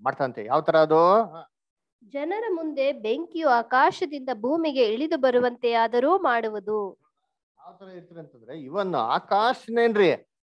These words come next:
Speaker 1: ಬೆಂಕಿ ಬೀಳುವಂತ ರೀತಿಯಲ್ಲಿ ಒಂದ್ ಮಹತ್ ಕಾರ್ಯಗಳು ಮಾಡ್ತಂತೆ ಅಲ್ವರ? ಅದಕ್ಕೆ ನೋಡ್ಬೇಕ್ರೆ ಏನ್ರಿ ಸಡನ್ ಆಗಿ ನಿಂತೋಗಿದಂತ ಎಲ್ಲಾ ಅದ್ಭುತಗಳು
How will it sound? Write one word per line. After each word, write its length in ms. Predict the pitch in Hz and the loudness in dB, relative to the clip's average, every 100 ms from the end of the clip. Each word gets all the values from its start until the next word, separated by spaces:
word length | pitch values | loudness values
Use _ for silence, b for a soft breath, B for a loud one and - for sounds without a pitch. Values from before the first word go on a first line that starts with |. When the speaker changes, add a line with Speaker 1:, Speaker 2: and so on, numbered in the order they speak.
| _ | _
Speaker 1:
ಬೆಂಕಿ 320 | 165 233 208 247 | -2 -2 -4 -2
ಬೀಳುವಂತ 420 | 196 196 185 175 | 0 0 -2 -4
ರೀತಿಯಲ್ಲಿ 680 | 160 185 165 160 143 139 | -6 -6 -8 -4 -4 -4
ಒಂದ್ 240 | 143 120 117 | -6 -10 -4
ಮಹತ್ 320 | 127 151 - | -2 -4 -4
ಕಾರ್ಯಗಳು 300 | 135 127 123 | -4 -2 -4
ಮಾಡ್ತಂತೆ 520 | 117 113 107 101 101 _ _ _ _ _ | -6 -8 -12 -12 -20 _ _ _ _ _
ಅಲ್ವರ? 220 | 123 120 | -2 0
ಅದಕ್ಕೆ 380 | 113 143 120 151 | 0 2 0 0
ನೋಡ್ಬೇಕ್ರೆ 840 | 165 151 139 123 190 147 160 170 _ _ _ | 0 0 -4 -4 -2 -2 -2 -6 _ _ _
ಏನ್ರಿ 320 | 170 175 143 110 107 - | -6 -2 -2 -2 -8 -4
ಸಡನ್ 440 | 175 240 254 254 | 0 0 -2 -6
ಆಗಿ 220 | 254 226 | -4 -4
ನಿಂತೋಗಿದಂತ 800 | 196 202 202 214 196 185 180 175 | -6 -10 -6 -6 -6 -6 -8 -4
ಎಲ್ಲಾ 420 | 165 151 156 156 | -2 -2 0 2
ಅದ್ಭುತಗಳು 1040 | 139 131 143 139 117 117 139 143 110 - | 0 -2 -4 -4 -2 0 2 2 2 -4